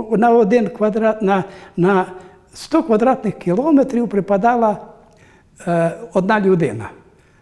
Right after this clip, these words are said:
Я не знаю, правда, як це підрахували, відверто кажучи, но дехто з археологів свідчить про це. Це ще й дуже мало було. А чому? Бо вони рискали з місця на місце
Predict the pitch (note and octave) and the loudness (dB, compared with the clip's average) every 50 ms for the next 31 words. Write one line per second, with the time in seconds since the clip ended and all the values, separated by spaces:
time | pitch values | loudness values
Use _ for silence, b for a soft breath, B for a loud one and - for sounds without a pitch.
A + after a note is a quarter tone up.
0 | b - E3+ G3+ C4+ C#4 D4 B3 C4+ A#3+ A3+ G3 F3 D#3 C3 - F3+ F3 D3 D#3+ | b -2 0 2 4 4 4 2 2 0 0 0 0 0 0 0 -2 0 0 0
1 | D3+ D#3 D#3 D3+ D#3 - F3 - - F3+ D#3 F3 F3 E3+ F3 F#3 F3+ F3+ F#3 F3+ | 0 0 0 -2 -4 -6 -8 -6 -6 -6 -4 -4 -4 -4 -4 -2 0 0 0 0
2 | F#3 F3+ F3+ D#3+ E3 F3 F3+ F3 F3+ F3+ F3 - F#3+ F#3 F#3 F#3 F3 - F#3 F#3 | -2 -4 -4 -4 -4 -4 -4 -4 -6 -8 -8 -6 -6 -6 -6 -8 -10 -12 -14 -16
3 | - B B B B B B B B D#3 D#3 F#3+ A#3 B3+ C4+ B3+ F3 G3+ G#3+ G#3 | -16 B B B B B B B B 0 2 4 4 4 2 2 2 2 0 0
4 | G#3 - G3 E3 F#3 E3+ - - F#3 F#3+ G3+ F#3+ F3+ F#3 F3+ - - F3 E3 C3 | -2 -8 -6 -4 -4 -4 -2 -2 -4 -2 -2 -2 -4 -4 -4 -6 -6 -8 -8 -6
5 | - - C3+ A#2+ - D3+ C#3 - - C#3 - B B B B - F3 - A#3+ G#3 | -6 -8 -8 -8 -8 -10 -10 -10 -12 -16 -16 B B B B -10 -6 -4 -4 -2
6 | A3+ E4 D4 F3 D#3 E3 D#3 D3 C3+ B2+ A#2 A2+ A2 A#2 G#2 F#2+ F#2 - - B | 2 2 2 2 2 0 -2 -2 -2 -4 -4 -6 -8 -10 -12 -14 -16 -20 -20 B
7 | B B B - G3 - B3+ C4+ C4 C#4+ A3+ - - B B B B B - D#3+ | B B B -6 -2 2 4 4 6 6 4 2 -2 B B B B B 2 4
8 | G3+ C4+ D4+ D#4 D4 D#4 D#4+ B3+ - - - A3+ A3 A3 - G#3 B3 B3 A3 - | 4 6 4 4 4 4 2 0 -2 -2 -2 0 0 0 0 0 0 0 -2 -2
9 | - A3+ G#3+ G#3+ A3 A3+ A3+ F#3+ - - - - - - | -2 -2 -2 -2 0 0 0 0 -2 -4 -10 -16 -18 -20